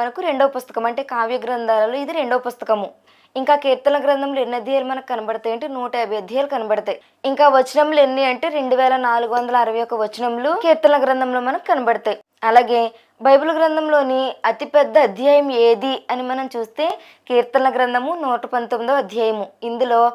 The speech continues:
నూట డెబ్బై ఆరు వచనములు మనకు కనబడతాయి. అలాగే బైబిల్ గ్రంథంలోని అతి చిన్న వచనం ఏదైనా ఉందా అంటే అది కూడా కీర్తనల గ్రంథమేనండి, నూట పదిహేడవ కీర్తన. ఇందులో రెండు వచనములు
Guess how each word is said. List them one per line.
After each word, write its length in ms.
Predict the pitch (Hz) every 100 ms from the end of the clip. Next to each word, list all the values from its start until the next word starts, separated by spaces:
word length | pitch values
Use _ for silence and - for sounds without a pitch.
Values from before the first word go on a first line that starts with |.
| - -
నూట 160 | 233 233 240
డెబ్బై 240 | 233 190 226
ఆరు 120 | 233 214
వచనములు 380 | 214 247 269 294
మనకు 180 | 302 294
కనబడతాయి. 480 | 247 220 233 220 185 - _ _ _ _ _ - 240
అలాగే 320 | 262 240 247 240 - _ 233
బైబిల్ 260 | 269 302 320
గ్రంథంలోని 540 | 339 339 320 285 262 262 -
అతి 140 | 220 262 -
చిన్న 240 | 294 302 294
వచనం 320 | 277 262 277 254
ఏదైనా 280 | 233 247 262 247
ఉందా 200 | 220 226 226
అంటే 180 | 220 233 - 202
అది 120 | 220
కూడా 160 | 254 277 240
కీర్తనల 360 | 214 226 233 226
గ్రంథమేనండి, 600 | 226 226 220 220 233 330 403 - _ -
నూట 200 | 240 254 320
పదిహేడవ 380 | 262 247 262 269 269
కీర్తన. 300 | 240 226 226 233
ఇందులో 240 | 233 254 302
రెండు 180 | 233 233 247
వచనములు 400 | 233 247 254